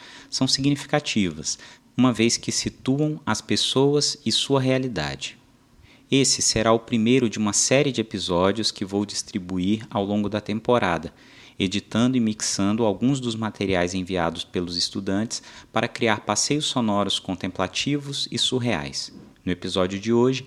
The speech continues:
o passeio, com a duração de aproximadamente três minutos e quarenta e cinco segundos,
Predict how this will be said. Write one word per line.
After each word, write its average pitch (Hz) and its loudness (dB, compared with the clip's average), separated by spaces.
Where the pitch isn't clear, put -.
o 98 -10
passeio, 120 0
com - -6
a 92 0
duração 92 0
de 90 -4
aproximadamente 92 -2
três 135 0
minutos 98 0
e 95 -4
quarenta 113 -2
e 107 -2
cinco - -6
segundos, 107 -2